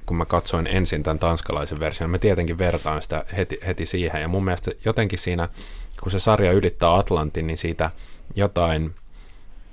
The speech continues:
myyttisyyttä ja sellaista taianomaisuutta katoaa. Ja, ja sellaista mysteerin tuntua myös, myös näissä hahmoissa. Ja, ö, tää on to-,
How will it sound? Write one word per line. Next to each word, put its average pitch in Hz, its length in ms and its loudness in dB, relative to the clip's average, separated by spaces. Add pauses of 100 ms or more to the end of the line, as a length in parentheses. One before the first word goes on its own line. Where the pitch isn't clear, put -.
(480)
myyttisyyttä 82 800 0
ja 78 140 0
sellaista 80 340 -2
taianomaisuutta 78 920 2
katoaa. 80 580 -2 (540)
Ja, 80 260 0
ja 82 100 -2
sellaista 82 300 0
mysteerin 80 540 2
tuntua 78 380 2
myös, 76 240 0 (160)
myös 78 240 -2
näissä 76 280 -2
hahmoissa. 78 640 -2
Ja, 71 120 -6 (760)
ö, 78 380 2 (800)
tää 87 100 2
on - 100 2
to-, 85 140 2